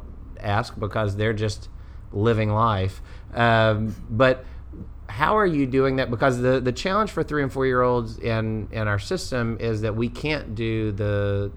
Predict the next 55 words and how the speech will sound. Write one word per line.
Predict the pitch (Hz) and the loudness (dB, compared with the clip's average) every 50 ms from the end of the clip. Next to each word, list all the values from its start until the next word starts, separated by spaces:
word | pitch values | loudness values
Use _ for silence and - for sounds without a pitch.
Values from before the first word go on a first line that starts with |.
| - - - - - - | -12 -14 -14 -14 -12 -8
the | 101 104 104 101 101 101 95 - - - - - - - | -6 -4 -2 0 0 0 -2 -4 -8 -12 -16 -16 -16 -16
field | - - - 139 139 135 120 | -6 0 4 4 4 4 2
study | - - 131 123 117 117 113 | 0 0 0 2 2 2 2
experience | 107 92 - - - 123 117 113 113 110 104 - | 0 -2 -4 -6 -6 -4 -2 0 0 -2 -2 -4
the | - - 113 107 110 110 92 - - - | -4 -2 0 0 0 -2 -4 -8 -4 0
kind | - 139 131 | 2 2 2
of | 120 | 2
the | 110 110 | 2 2
way | 117 123 123 120 | 4 4 4 4
we | 117 113 | 2 2
do | 110 110 117 110 | 2 2 2 2
with | 107 104 104 | 2 0 0
K | - 117 110 101 | 0 2 2 2
through | 101 101 92 | 0 -2 -4
twelve. | - - 98 87 80 76 - | -4 -4 -6 -6 -4 -6 -6
So | - 110 | -6 -2
K | 98 - 156 151 | 2 2 2 2
through | 151 143 120 | 2 0 -2
twelve, | - 139 139 135 131 123 117 | 2 4 6 6 6 6 4
we | 117 | 2
can | 101 - 98 92 | 0 0 0 0
put | 107 95 | 0 0
'em | 92 92 | 0 0
in | 90 92 | 0 4
buses, | 110 151 147 - - 135 127 120 | 4 6 6 4 2 0 -2 0
we | 110 101 95 | -2 -2 -2
can | - 95 92 | -2 -2 -2
take | 113 107 101 - | -2 -2 -2 -2
'em | 107 101 | -2 0
wherever | 101 101 101 92 104 98 | 0 0 0 0 0 -2
we | 95 98 | -2 -2
wanna | 92 95 92 92 90 | -2 -2 -2 -2 -2
take | - 123 117 110 - | 0 0 0 0 0
'em | 117 107 | -2 -2
type | 104 107 107 101 95 | -2 -2 -2 -4 -2
deal. | 98 104 104 101 98 95 - - - - - - - - - | 0 2 4 4 2 2 -2 -8 -12 -12 -12 -12 -10 -2 2
We | 117 120 | 2 4
can, | 110 120 107 104 95 - - - - - - - | 4 4 2 2 0 -2 -6 -10 -14 -14 -14 -6
you | - 131 120 | -2 0 2
know, | 107 98 98 - - - - - 113 | 2 0 -2 -4 -8 -12 -10 -4 0
get | 104 123 123 | 2 4 6
out | 120 117 113 104 | 6 4 4 2
there | 113 110 110 107 110 | 2 2 2 2 2
and, | 101 107 104 101 101 101 101 - | 2 2 2 2 2 0 -2 -2
and | 87 101 98 98 95 | -2 -2 0 0 -2
see | - - 123 120 117 113 | -2 0 0 2 2 2
and | 107 104 | 2 2
do, | 107 110 110 110 107 | 2 2 2 4 2
and, | 107 104 104 104 | 2 2 0 0
and | 82 101 101 98 | 0 -2 0 0
people | 127 127 113 - 110 | 0 0 0 2 2
are | 107 104 | 2 4
welcoming | 104 104 101 101 - - 104 101 101 | 4 4 4 2 2 0 0 0 2
to | 98 98 | 2 2
that. | 95 98 98 98 | 2 0 0 -2